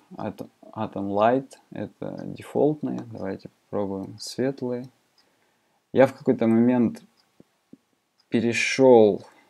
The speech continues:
в светлую тему в фотошопе. Вот так вот это всё выглядит.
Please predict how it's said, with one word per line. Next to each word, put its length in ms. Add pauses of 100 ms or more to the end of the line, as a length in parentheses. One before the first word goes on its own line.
(120)
в 60
светлую 680
тему 540 (160)
в 180
фотошопе. 720 (1400)
Вот 240
так 240
вот 100
это 120
всё 180
выглядит. 480